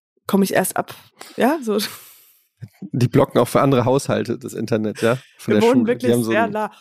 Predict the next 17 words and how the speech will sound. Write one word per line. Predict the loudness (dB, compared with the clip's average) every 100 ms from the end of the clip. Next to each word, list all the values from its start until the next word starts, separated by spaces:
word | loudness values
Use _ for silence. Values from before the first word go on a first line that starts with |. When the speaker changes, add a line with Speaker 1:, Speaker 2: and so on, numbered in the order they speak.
| -6
Speaker 1:
Und | -2 2
Speaker 2:
so | 2
ein |
Radar. | 2 0 0 2 2
Im | 2
Umkreis | 0 2 2 0
von | -2
ein | -2 -2
Kilometer | 0 2 2 2
von | 0
dieser | 0 0
Schule | 2 2
hat | 2
niemand | 2 2 0
Internet. | -2 -2 -2 -6 _ _ _ _ _ _ _ -16 -12 -12 -14 -14
Speaker 1:
Das, | -10 -8 -6 -6 -6
das, | -6 -8 -14